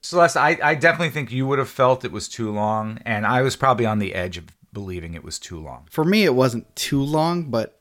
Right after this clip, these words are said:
Speaker 2: it started to, to drag at the end for the actual time we spent on it. But I think in person, it wouldn't feel as tedious and long.
Speaker 1: What happens with this game, I found, is that your first day, you're very, you're sort of limited in what you can do. You have a couple of choices, okay, and you kinda, that goes quickly.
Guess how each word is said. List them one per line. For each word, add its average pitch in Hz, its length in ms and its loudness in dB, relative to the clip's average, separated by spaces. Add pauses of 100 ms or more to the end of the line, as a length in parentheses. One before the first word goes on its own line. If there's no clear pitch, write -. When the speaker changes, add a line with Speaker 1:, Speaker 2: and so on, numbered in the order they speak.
Speaker 2:
it 120 140 -8
started 135 480 2
to, 104 120 -10 (300)
to 123 100 -8
drag 110 420 0
at 107 100 -4
the 110 160 -4
end 104 240 -6 (120)
for 101 500 -6
the 110 160 -10
actual 127 440 -2
time 135 220 0
we 139 80 -4
spent 143 300 -4
on 143 100 -2
it. 147 100 -6
But 147 100 -2
I 151 40 0
think 190 300 -6
in 143 140 -2
person, 147 520 -4 (160)
it 135 80 0
wouldn't 127 300 -2
feel 110 360 0
as 101 260 -6
tedious 101 460 -8
and 92 120 -8
long. 90 240 -12 (240)
Speaker 1:
What 135 160 -2
happens 208 420 0
with 147 160 -6
this 120 180 -4
game, 123 260 2
I 98 100 0
found, 101 380 0
is 98 140 -6
that 110 320 0
your 117 140 -6
first 165 420 -2
day, 92 600 2 (300)
you're 131 120 -2
very, 165 220 4 (300)
you're 139 120 -4
sort 190 260 2
of 156 60 2
limited 139 280 4
in 117 180 2
what 104 220 -2
you 110 60 -12
can 107 180 -4
do. 73 320 -8
You 92 120 -6
have 104 140 -4
a - 20 -10
couple 120 380 -2
of 110 80 -6
choices, - 580 -12
okay, 87 400 -10
and 73 80 -16
you 71 60 -20
kinda, 85 320 -16
that 104 200 -10
goes 98 260 -8
quickly. - 500 -14